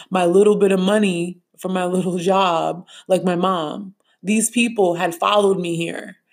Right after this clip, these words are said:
you know, and I realized that I could not do it. But what I had to do was now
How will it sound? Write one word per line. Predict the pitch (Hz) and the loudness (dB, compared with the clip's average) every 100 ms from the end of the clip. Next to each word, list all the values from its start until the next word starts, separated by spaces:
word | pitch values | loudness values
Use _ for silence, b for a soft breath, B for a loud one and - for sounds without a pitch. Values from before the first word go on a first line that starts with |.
| _ | _
you | 180 190 | -8 -4
know, | 175 175 196 | -2 -2 -4
and | - 190 | -4 -2
I | 190 | 0
realized | 185 208 226 196 170 170 165 | 2 2 2 2 2 0 -2
that | 170 160 156 - B B | -2 -2 -4 -8 B B
I | - | -4
could | - 202 190 | -2 -2 -2
not | 185 190 190 175 165 - - - _ _ _ _ _ - 170 | 0 2 2 0 -4 -14 -20 -20 _ _ _ _ _ -12 0
do | 208 190 | 2 2
it. | 160 - - _ | 0 -4 -16 _
But | 196 | 0
what | 196 190 | 2 2
I | 175 | -2
had | 175 185 185 | -4 -4 -6
to | 170 | -10
do | 180 170 | -10 -6
was | 165 160 160 160 | -2 -2 -2 -4
now | 170 185 214 196 160 156 160 | -4 -2 0 0 0 -4 -10